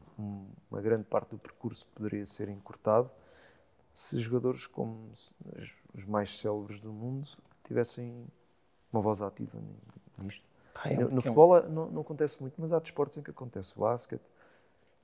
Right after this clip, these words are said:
Speaker 1: eh, também tem ali particularidades, eh, de, de ambientes muito fervorosos e, pá, em convulsões sociais grandes, que é o caso dos Estados Unidos, que vivem
Speaker 2: Uhum.
Speaker 1: assim, dois lados de barricadas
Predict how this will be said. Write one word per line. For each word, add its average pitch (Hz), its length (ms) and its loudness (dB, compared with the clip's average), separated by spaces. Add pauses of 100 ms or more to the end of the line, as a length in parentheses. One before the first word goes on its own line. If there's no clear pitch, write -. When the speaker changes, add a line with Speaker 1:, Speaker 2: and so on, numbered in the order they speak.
(100)
Speaker 1:
eh, 113 40 -4 (280)
também 107 180 -4
tem 110 140 -4
ali 107 160 -4
particularidades, 101 1000 -6
eh, 101 460 -8 (960)
de, 87 120 -8
de 104 200 -2
ambientes 101 380 0
muito 101 180 -8
fervorosos 98 800 -6 (360)
e, - 120 -8 (840)
pá, 104 140 -6
em 101 80 -12
convulsões 98 580 -6
sociais 95 300 -2
grandes, 98 360 -8
que - 100 -8
é - 60 -6 (220)
o 101 80 -20
caso 98 180 -2
dos 95 140 -12
Estados 95 280 -10
Unidos, 104 300 -8
que - 100 -14
vivem 113 180 -2
Speaker 2:
Uhum. 110 60 0
Speaker 1:
assim, 98 300 -8 (440)
dois 107 160 -2
lados 104 240 2
de 101 60 -16
barricadas 104 720 -6